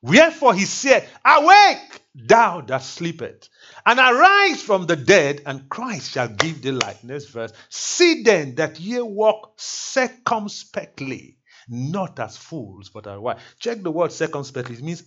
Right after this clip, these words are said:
walk accurately. Walk according to the specified way. God has a specific way to walk. So make sure that you are walking that path. Don't just guess. I usually say to people, guessing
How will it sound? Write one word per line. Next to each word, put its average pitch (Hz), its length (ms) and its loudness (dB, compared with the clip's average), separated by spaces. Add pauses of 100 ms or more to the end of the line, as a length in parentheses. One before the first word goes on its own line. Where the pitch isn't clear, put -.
walk 175 420 -8
accurately. 104 840 -8 (200)
Walk 226 460 2
according 247 720 0
to 170 120 -10
the 156 120 -6
specified 160 720 -4
way. 156 120 -4 (300)
God 226 280 2
has 175 260 2
a 165 80 0
specific - 680 -8
way 160 200 0
to 160 160 -10
walk. 143 400 0 (180)
So 247 160 4
make 254 480 2
sure 214 420 4 (140)
that - 180 2
you 196 120 4
are 190 80 8
walking 277 520 4
that 220 240 2
path. 202 360 2 (180)
Don't 349 240 2
just 302 300 4
guess. - 580 0 (420)
I 190 60 -2
usually 254 260 -2
say 226 180 0
to 214 60 0
people, 156 400 -8
guessing 165 580 -4